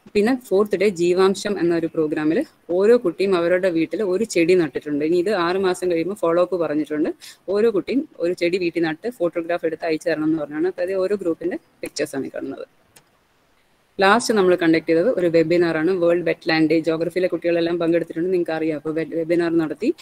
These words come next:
അതുമായിട്ട് ബന്ധപ്പെട്ട ഒരു പ്രസന്റേഷൻ കോം-, പേപ്പർ പ്രസന്റേഷൻ കോമ്പറ്റീഷൻ ഒക്കെ ആണ്. ഇതാണ് ലാസ്റ്റ് നമ്മൾ നടത്തിയ ഒരു പ്രോഗ്രാം. അപ്പൊ മൊത്തം എൻ എസ് എസിൽ, ഏഹ്, per year വൺ ട്വന്റി hours വർക്ക് ചെയ്യണം എന്നാണ്. ടോട്ടൽ ടു ഫോർട്ടി അവർ ഒരു വോളണ്ടിയർ വർക്ക് ചെയ്യണം.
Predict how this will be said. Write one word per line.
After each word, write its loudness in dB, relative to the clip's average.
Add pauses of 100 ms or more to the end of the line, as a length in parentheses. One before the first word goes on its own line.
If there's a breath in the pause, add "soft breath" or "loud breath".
(240 loud breath)
അതുമായിട്ട് -2
ബന്ധപ്പെട്ട -2
ഒരു 0
പ്രസന്റേഷൻ -2
കോം-, -2
പേപ്പർ 0
പ്രസന്റേഷൻ -2
കോമ്പറ്റീഷൻ -4
ഒക്കെ -8
ആണ്. -4
ഇതാണ് -2
ലാസ്റ്റ് -6
നമ്മൾ 0
നടത്തിയ -4 (180)
ഒരു -4
പ്രോഗ്രാം. -6 (1000 soft breath)
അപ്പൊ 0
മൊത്തം 2
എൻ 4
എസ് 0
എസിൽ, 0
ഏഹ്, -2
per 6
year 4
വൺ 4
ട്വന്റി 2
hours 2
വർക്ക് 0
ചെയ്യണം 2
എന്നാണ്. 2
ടോട്ടൽ -2
ടു -4
ഫോർട്ടി -2
അവർ 2
ഒരു 0 (340 loud breath)
വോളണ്ടിയർ 2
വർക്ക് -2
ചെയ്യണം. -2